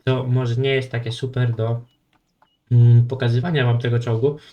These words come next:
no ale niestety nie mam takiej typowej, e, typowej załogi na to, żeby sobie po prostu ich gdzieś tutaj pozamieniać. Nie mam takiej typowej załogi na, e, F V A trzysta cztery, choć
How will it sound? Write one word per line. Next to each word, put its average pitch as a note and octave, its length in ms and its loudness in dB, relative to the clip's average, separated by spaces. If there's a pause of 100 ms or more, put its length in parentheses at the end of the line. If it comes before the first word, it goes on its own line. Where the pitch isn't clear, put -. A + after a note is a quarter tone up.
(200)
no C3+ 80 -6
ale C#3 180 -2
niestety C#3 380 -6
nie C#3 160 -2
mam B2 140 0
takiej A#2 300 -4
typowej, A#2+ 540 -4 (420)
e, A#2 640 0
typowej B2 440 -2
załogi A#2+ 440 0
na A#2 140 0
to, A#2+ 280 -4 (1040)
żeby A#2+ 300 -2
sobie B2 220 0
po A#2 120 -2
prostu A#2+ 360 -4
ich A#2+ 420 -6
gdzieś A#2+ 220 -2
tutaj B2 180 -2
pozamieniać. A#2+ 640 -4
Nie B2+ 120 -2
mam A2 120 -2
takiej A2 260 -8
typowej A2 380 -6
załogi G#2+ 420 -8
na, G#2+ 220 -10 (720)
e, A#2 260 -2
F B2 180 -8
V C3 60 -4
A A#2+ 160 -2
trzysta A#2+ 300 -10
cztery, F#3+ 380 -6 (420)
choć A3 240 -8